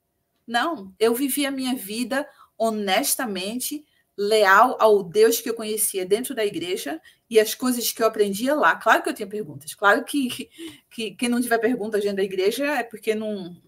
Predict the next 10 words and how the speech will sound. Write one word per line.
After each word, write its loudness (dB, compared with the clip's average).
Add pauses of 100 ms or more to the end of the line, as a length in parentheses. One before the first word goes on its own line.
(100)
não -8
estuda. -6
E 0
eu 6
era 0
umas, -4 (300)
uma -2
das 4
que -12
ia -2